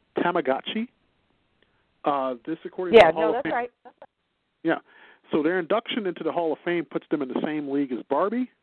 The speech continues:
Speaker 1: Dominoes, and Checkers. Uh, but don't think that the list is just for big names. Of course, the Hall of Fame inducted the humble cardboard box back in two thousand five.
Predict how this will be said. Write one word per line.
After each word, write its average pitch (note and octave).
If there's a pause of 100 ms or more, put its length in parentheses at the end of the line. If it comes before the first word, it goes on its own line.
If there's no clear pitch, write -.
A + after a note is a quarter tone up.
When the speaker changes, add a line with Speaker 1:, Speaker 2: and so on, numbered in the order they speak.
(180)
Speaker 1:
Dominoes, F3+
and B2 (100)
Checkers. - (880)
Uh, A#2+ (680)
but C#3+
don't D#3
think D#3
that -
the B2+
list C#3+
is B2
just C#3
for B2
big A#2
names. B2+
Of -
course, B2+
the A#2
Hall C#3
of B2 (100)
Fame C#3+
inducted A#2+
the A2+
humble G3
cardboard D3+
box C#3
back A#2+
in A2
two -
thousand B2
five. -